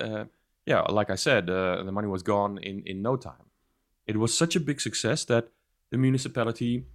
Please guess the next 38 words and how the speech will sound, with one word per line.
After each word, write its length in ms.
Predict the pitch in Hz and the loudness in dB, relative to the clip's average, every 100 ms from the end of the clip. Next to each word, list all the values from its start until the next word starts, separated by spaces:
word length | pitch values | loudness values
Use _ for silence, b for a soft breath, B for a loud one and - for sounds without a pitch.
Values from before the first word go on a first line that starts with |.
| - - - - | -20 -20 -8 0
doubled 440 | 120 127 123 123 | 2 4 2 0
the 60 | 113 | -2
money. 340 | 104 - - _ _ _ _ _ _ _ _ _ _ - _ | -2 -4 -14 _ _ _ _ _ _ _ _ _ _ -20 _
They 60 | - | -6
said, 100 | 95 | 2
"Well, 240 | 135 104 | 4 4
uh, 180 | 110 110 | 4 2
s-, 120 | 110 - | -2 -6
um, 140 | 101 | -6
so 240 | - 151 156 | 0 2 4
many 180 | 139 | 2
people 500 | 120 147 131 131 120 | 2 0 2 0 0
want 180 | 113 110 | -4 -6
to 80 | 110 | -4
use 280 | 113 143 139 | 0 0 0
it. 180 | 147 147 _ _ _ _ - | -2 -4 _ _ _ _ -2
We 240 | 131 131 | 2 2
put 240 | 131 - 131 | 2 0 4
another 420 | 151 123 101 - - | 4 6 4 0 -2
batch 320 | 110 92 - | 0 0 -4
of, 140 | 95 113 110 | -8 -6 -4
of 240 | - 98 | 0 2
euros 340 | 101 95 87 | 4 2 0
in 120 | 85 78 | -6 -14
there." 200 | 78 - _ _ _ _ _ 104 | -18 -20 _ _ _ _ _ -2
And 160 | 107 | 2
that 140 | 107 - | 2 2
second 400 | - - 110 101 | -2 0 -2 2
batch 320 | 107 110 - | 4 2 0
was 160 | 101 92 | -4 -2
gone 400 | 90 82 85 87 | 0 0 -2 -6
in 180 | 90 98 | -8 -6
eleven 440 | 113 120 180 143 90 | -4 -2 -2 -4 -8
days. 460 | - _ _ - _ _ _ _ _ _ _ _ _ | -12 _ _ -20 _ _ _ _ _ _ _ _ _
So 560 | - 120 117 117 113 - - | -6 0 4 4 2 -6 -6
it 120 | 123 | -2
was 180 | 131 110 | -2 -2
very, 440 | 107 123 120 | 0 2 2